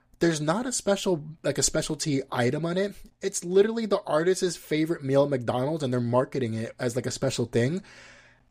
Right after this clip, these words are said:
And the sales have driven up for that.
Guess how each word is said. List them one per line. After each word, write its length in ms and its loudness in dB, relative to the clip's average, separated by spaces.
And 280 -2
the 100 0
sales 440 2
have 180 0
driven 280 2
up 180 0
for 120 -4
that. 240 -8